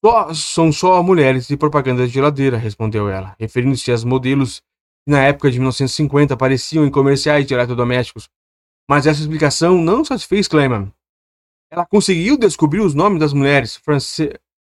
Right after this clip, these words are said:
Frances Betty Roberton, Kathleen Kay McNulty, Marilyn Westcott, Ruth Listerman, Frances Fran Bilas e Jean Ginson. Jean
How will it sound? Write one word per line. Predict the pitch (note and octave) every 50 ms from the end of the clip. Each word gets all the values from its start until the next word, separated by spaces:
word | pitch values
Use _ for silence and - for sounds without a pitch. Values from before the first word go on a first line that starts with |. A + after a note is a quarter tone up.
| _ _
Frances | - E3+ D#3 - C#3
Betty | C3 C3+ D3+ D#3 D3 - - C3 A2 - - _ _ _ _ _ -
Roberton, | E3 F#3+ E3 D3+ C3 A#2 - - G2+ F#2+ D2+ - _ _ _ _ _ _ _ _ _ _ _ _ _ _ _
Kathleen | F#3 F#3+ F#3+ - E3 D3 C3 B2
Kay | - - - E3+ F3+ F3+ E3+ C#3 A#2 - - _ _ _ _ _ _ _
McNulty, | D3+ D#3 D3+ - D3 C#3+ D3 F#3 G#3 F#3 - - C3 A#2+ A2 G2+ - - _ _ _ _ _
Marilyn | C3+ D3 E3+ F#3+ G#3 G3 F3 D3+ C3 B2 - -
Westcott, | - B2+ D3 E3 D#3+ D3 - - E3+ D3 A#2+ - - - _ _ _ _ _ _ _ _ _ _ _ _ -
Ruth | G3+ A3+ G#3+ E3 - - - B2+ G#2+ - - _ _ _ _ _ _ _ _ _ _ _
Listerman, | C3+ C#3 E3+ G#3 G3+ - E3 D3+ C#3 C3 A#2+ A2 G2 D2+ - _ _ _ _ _ _ _ -
Frances | E3+ E3+ D#3+ - - A#2+ -
Fran | - - _ D3+ C#3+ D3 D3+ D3+
Bilas | C3 B2+ C#3 E3 F#3+ F3 D#3 B2 A2 - - - _
e | D3 D3+ C#3
Jean | B2 C3+ E3 F3+ F#3 F#3+ G#3 A3 G#3+ - _ _ _ _ _ _ _ _ _ _ _
Ginson. | F3+ G#3+ F#3+ D3 - - A#2+ A2 G2 D2+ - _ _ _ _ _ _ _ _ _ _ _ _ _ _ _ _ _ _
Jean | F3 G3 G3+ G3 F#3+ F3+ E3+ D#3+ D3+ D3 C#3+ C#3+ C#3 C3+ B2 A#2 A2